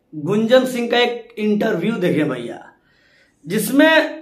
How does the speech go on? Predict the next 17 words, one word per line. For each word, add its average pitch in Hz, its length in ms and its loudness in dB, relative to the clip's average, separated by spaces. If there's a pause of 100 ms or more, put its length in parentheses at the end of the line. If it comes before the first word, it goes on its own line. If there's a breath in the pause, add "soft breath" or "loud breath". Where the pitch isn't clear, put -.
(140)
गुंजन 254 480 4
सिंह 285 520 0
पक्षपात 240 680 2
कर 185 200 -2
रहे 143 100 0
हैं, - 400 -10 (200)
अपना 190 300 0
जाति 185 480 2
का 220 180 0
support 247 560 4
कर 196 140 2
रहे 156 180 0
हैं, - 400 -12 (220)
जातिवाद 196 840 2
कर 208 120 0
रहे 185 180 -2
हैं। 127 340 -10